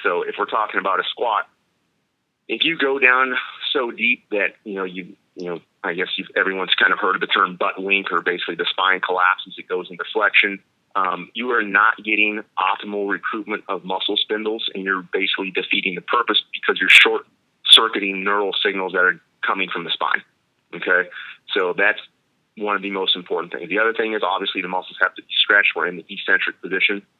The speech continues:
Um, as the muscles stretch, though, there's several other factors that have to occur.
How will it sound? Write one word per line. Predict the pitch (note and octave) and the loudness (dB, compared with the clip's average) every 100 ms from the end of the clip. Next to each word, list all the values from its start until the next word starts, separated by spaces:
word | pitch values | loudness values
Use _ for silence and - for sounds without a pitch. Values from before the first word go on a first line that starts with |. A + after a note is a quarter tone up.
| _ _ _ _ | _ _ _ _
Um, | G2+ F#2 F#2 F2+ _ _ _ | 0 0 -2 -8 _ _ _
as | G2 A2+ B2+ | 4 4 4
the | C3 | -2
muscles | B2+ B2+ - A2 | -2 -4 -6 -6
stretch, | - B2+ - | 2 2 4
though, | G2+ G2+ | 0 0
there's | G2 F#2 - - _ _ _ - C#3+ | 0 -2 -4 -10 _ _ _ -4 -2
several | D#3 E3 | 0 0
other | B2+ A#2+ - | 2 0 2
factors | G#2+ G#2+ - A#2 | 4 4 2 -4
that | E2 F2+ | -4 2
have | F2 - | 2 2
to | E2 | -2
occur. | D#2+ F#2 F#2 | 0 2 2